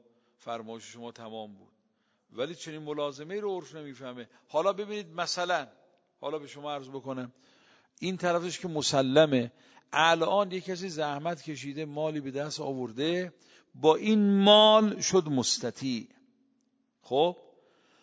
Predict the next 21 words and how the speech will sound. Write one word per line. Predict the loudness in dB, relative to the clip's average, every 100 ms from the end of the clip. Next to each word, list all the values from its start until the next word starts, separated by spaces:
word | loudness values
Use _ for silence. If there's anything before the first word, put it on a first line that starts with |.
| _
حالا | 2 4 4
فردا | 0 -2 0 2 0 -2 -4
یه | -4
کسی | -6 -10 -6 -4
آمد | -2 -2 -2 0
گفتش | 0 -2 -8 -6
که | 2 2 2 -2 -10 _ _ _
تو | 0
حج | 0 0 0 0 -2
برو | 2 4 6
و |
علیه | 4 2 0 0 -2
نفقتک، | -4 -6 -8 -10 -12 -14 -20 _ _ _ _ _ _ _ _ _ _ _ _ _ _ _ _ _ _ _ _ _
و | 4
این | 4 4 0 0 2
با | 2
این | 2 -2 -6
پول | -12 -10 -6 -4 -2 -2
بازل | -2 2 6 8 6 6 8 8 8 4 -2 -4 -8 _ _ _ _ _ _
برود | -2 0 0 -4
حج. | -6 -12 -12 -14